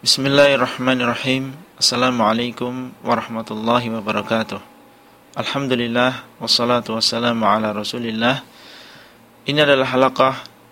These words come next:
yang kedelapan dari silsilah belajar tauhid, berjudul Bertabarruk atau Mencari Barakah. Kaum muslimin,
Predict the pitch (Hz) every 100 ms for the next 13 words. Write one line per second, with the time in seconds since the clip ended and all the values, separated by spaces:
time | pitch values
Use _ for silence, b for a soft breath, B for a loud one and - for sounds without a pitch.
0 | _ - 131 117 107 113 113 127 123 123
1 | 127 - - 120 113 127 123 127 127 113
2 | 113 117 107 110 117 131 170 - - -
3 | - _ _ - _ 123 120 127 123 135
4 | 139 143 220 - - 120 120 - 113 127
5 | 127 127 131 - - - 117 120 117 113
6 | 123 117 113 110 104 101 - - B B
7 | B B B B B - - 151 160 151
8 | 127 123 120 123